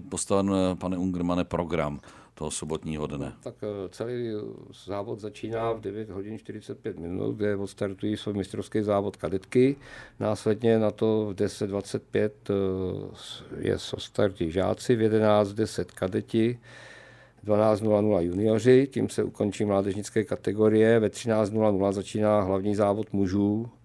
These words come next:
Speaker 2: elite a do třiadvaceti let, který je zařazen, jak už jsme mluvili, do kategorie C jedna a přenáší ho přímým přenosem Česká televize. A ve čtrnáct třicet, eh,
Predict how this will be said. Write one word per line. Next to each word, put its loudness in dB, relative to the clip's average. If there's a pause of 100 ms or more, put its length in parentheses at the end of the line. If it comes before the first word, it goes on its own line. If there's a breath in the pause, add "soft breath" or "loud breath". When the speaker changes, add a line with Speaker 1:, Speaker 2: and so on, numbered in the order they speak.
(180)
Speaker 2:
elite 2
a -2
do -4
třiadvaceti -4
let, 0
který -4
je 0
zařazen, -4
jak -6
už -10
jsme -4
mluvili, 0
do -2
kategorie -2
C -4
jedna -4 (480 soft breath)
a -16
přenáší -2
ho 0
přímým -2
přenosem -4
Česká -6
televize. -2 (600 soft breath)
A 0
ve 0
čtrnáct 2
třicet, -2
eh, -10